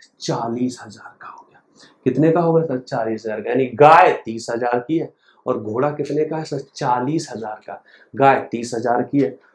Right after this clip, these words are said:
और घोड़ा कितने का है सर? चालीस हजार का। ठीक है सर, नहीं माफ करना, गाय कितने की? तीस हजार की। घोड़ा तो बीस है ना सर,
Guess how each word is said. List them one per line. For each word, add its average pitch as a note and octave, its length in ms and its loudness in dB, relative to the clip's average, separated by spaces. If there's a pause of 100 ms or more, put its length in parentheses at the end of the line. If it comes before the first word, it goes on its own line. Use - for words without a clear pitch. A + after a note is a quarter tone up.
(100)
और A#2+ 140 0
घोड़ा B2 320 0
कितने C#3 320 -2
का D3 120 0
है D#3+ 100 0
सर? - 180 -8 (100)
चालीस A#2+ 480 0
हजार - 340 -12
का। - 1500 -20
ठीक E3+ 180 6
है D#3 60 -4
सर, - 220 -12 (1300)
नहीं B2+ 120 2
माफ D#3+ 280 6
करना, D3 280 4 (1300)
गाय E3+ 280 8
कितने G3 300 2
की? G#3+ 160 0
तीस F3+ 360 -4
हजार A#2 160 0
की। A2+ 120 -12
घोड़ा D#3 380 8
तो A#3+ 180 8
बीस G3 420 2
है G2 120 -12
ना B2+ 100 -10
सर, - 260 -8